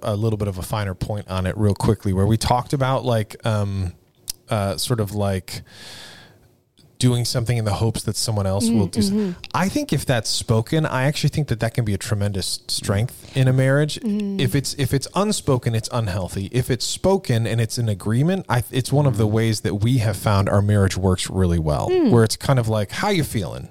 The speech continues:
Speaker 1: You know, like, "You don't wanna do this." "Well, if I did that for you, I'm sort of, like, dreading this task. Would you be, can
Speaker 2: Ah,
Speaker 1: you,"
Speaker 2: yeah,
Speaker 1: and
Speaker 2: yeah.
Speaker 1: oftentimes you can find ways where you can play to each other's strengths.
Speaker 2: Yeah.
Speaker 1: And we
Speaker 3: Right.
Speaker 1: do that a ton.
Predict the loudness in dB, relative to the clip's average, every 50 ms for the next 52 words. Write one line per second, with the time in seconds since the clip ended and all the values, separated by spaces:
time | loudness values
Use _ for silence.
0 | _ _ 4 4 6 6 6 4 4 2 2 2 0 0 -4 -8 -16 -18 -20 -20
1 | -20 -20 -20 -20 -16 -2 2 4 4 4 4 4 4 4 4 4 4 2 2 0
2 | -2 -4 0 2 2 2 2 0 0 0 2 2 2 2 0 0 0 -2 0 2
3 | 4 4 4 4 4 2 0 -2 0 -2 -2 -2 0 0 0 0 0 0 0 0
4 | 2 2 0 -2 -2 -2 -4 -4 -4 -2 -2 0 0 -2 -4 -4 -6 -6 -2 -2
5 | 0 0 2 2 2 2 0 -6 -20 _ -6 -4 -2 0 0 -2 -2 -2 0 0
6 | 2 2 0 0 -2 -2 -2 0 0 0 2 2 2 0 0 2 2 2 2 2
7 | 2 2 2 0 -2 0 -2 0 2 2 2 0 -2 -2 0 0 2 2 2 4
8 | 4 6 6 6 6 4 4 4 0 2 4 4 4 6 6 4 4 4 4 4
9 | 4 4 2 0 -2 -4 -4 -4 -2 -2 -2 -2 -2 -4 -6 -8 -10 -8 -4 -2
10 | 0 2 2 4 2 2 2 2 0 2 0 0 -2 -2 -2 0 0 -2 -4 -8